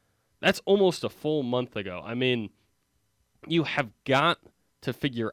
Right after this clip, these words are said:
out this offense, and, and I was a big proponent, uh, for a lot of this season of you are, and obviously you still are now,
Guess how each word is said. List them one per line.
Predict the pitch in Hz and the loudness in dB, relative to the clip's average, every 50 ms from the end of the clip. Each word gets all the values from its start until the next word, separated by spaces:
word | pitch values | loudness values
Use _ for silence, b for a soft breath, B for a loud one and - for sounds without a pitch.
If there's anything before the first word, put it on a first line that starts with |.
| - | 0
out | 117 147 190 190 - 170 | 2 2 2 2 2 -2
this | 208 214 - - | -4 -4 -2 -2
offense, | 190 202 208 208 - 233 254 262 - - | -2 0 0 0 -2 -4 -6 -4 -4 -4
and, | 147 135 - | -4 -2 -2
and | 139 147 147 | -2 -2 0
I | 127 151 170 | 2 4 4
was | 185 190 175 | 4 4 2
a | 185 160 | 2 0
big | 147 175 165 - | 0 -2 -2 -2
proponent, | - 156 - - 151 156 165 170 160 b b b b b b b b b b - | -4 -4 -2 0 2 2 2 2 0 b b b b b b b b b b 2
uh, | 120 131 131 131 120 | 4 4 4 4 2
for | - - 139 127 | 0 0 2 2
a | 117 | 2
lot | 117 113 117 120 120 127 139 151 165 - _ _ _ _ | 2 2 2 4 6 6 6 6 4 2 _ _ _ _
of | - 139 135 143 | -6 -6 -2 0
this | 135 156 151 | 0 0 0
season | - - - 156 160 160 - 180 175 180 185 180 b b b b b b b b b | -2 -4 -4 -4 -4 -2 -2 -2 -4 -4 -6 -10 b b b b b b b b b
of | - 120 123 120 113 110 | 0 2 2 2 2 -2
you | 120 139 156 156 156 | -4 -2 0 2 2
are, | 143 - - | 2 2 0
and | 120 120 120 120 - | -2 -2 -2 -2 -2
obviously | 117 120 117 117 110 - - 110 | -4 -2 -2 -4 -4 -4 -6 -8
you | 107 107 | -8 -8
still | - - - - 123 110 - 87 | -8 -6 -4 -2 -2 -2 -2 0
are | 120 123 120 110 107 | 2 2 2 2 0
now, | 107 110 113 123 143 147 139 113 104 107 110 110 | -2 -2 -2 0 0 2 2 2 0 0 -2 -6